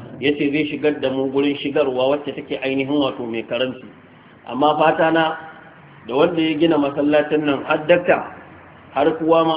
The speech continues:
Allah ya sa in yi gaba sannan ku zo daga baya. Dan an, <laughs> dan so so ne ko? Amma san kan yafi. A wajen shiga aljanna, to bilalazi kaka kuskure ka fifita wani abin ka.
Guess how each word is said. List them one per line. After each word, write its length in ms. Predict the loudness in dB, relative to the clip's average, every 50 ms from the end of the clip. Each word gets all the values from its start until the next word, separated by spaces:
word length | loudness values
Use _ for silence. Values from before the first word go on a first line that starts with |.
| 0
Allah 260 | 0 0 2 2 2 2
ya 80 | 4
sa 100 | 4 4 4 4
in 120 | 4 4 4
yi 80 | 4
gaba 200 | 4 4 2 2 2
sannan 240 | 4 2 2 2 2 -2
ku 100 | -4 -6
zo 120 | -4 -2 -2
daga 200 | -2 -2 -2 -2
baya. 200 | -4 -4 -6 -8 -10 -14 -14 -14 -12 -12 -10 -10 -8 -8 -6 -6 -6 -6 -8 -8 -8 -8 -8 -8 -10 -10 -12 -14 -14 -14 -14 -16 -16 -16 -16 -16 -8 -2
Dan 140 | 0 0 0
an, 160 | 2 0 0 0 -2 -4 -12 -10 -12 -12 -10 -8 -8 -8 -8 -8 -10 -12 -14 -10 -6 -6 -6 -6 -6 -8 -8
<laughs> 960 | -8 -8 -10 -10 -10 -10 -12 -12 -12 -14 -14 -14 -16 -16 -16 -18 -18 -10 -2 2
dan 160 | 2 4 4 2
so 160 | 0 0 0 0
so 120 | 0 2
ne 120 | 2 2 2 2
ko? 300 | 0 -2 -2 -4 -10 -16 -18 -20 -20 -18 -16 -16 -16 -16 -18 -16 -10 -6
Amma 320 | -4 0 2 2 2 2
san 140 | 2 0 0 0
kan 100 | -2 -4
yafi. 280 | -4 -4 -4 -4 -6 -6 -2
A 100 | 0 2 4
wajen 280 | 4 6 6 4 4 4
shiga 260 | 2 4 4 4 4
aljanna, 480 | 4 0 -4 -2 -2 -2 0 0 -2 -4 -4 -10 -18 -20 -20 -20 -20 -20 -20 -20 -20 -16 -10
to 120 | -6 -4 0
bilalazi 480 | 2 4 6 6 6 6 4 4 0
kaka 200 | -2 -2 -4 -4
kuskure 360 | -4 -4 -4 -2 0 0 0 0
ka 120 | 0 -4 -4
fifita 320 | 0 0 2 2 0 0 0
wani 160 | 0 0 0
abin 280 | -2 -4 -6 -8 -8 -10
ka. 140 | -10 -14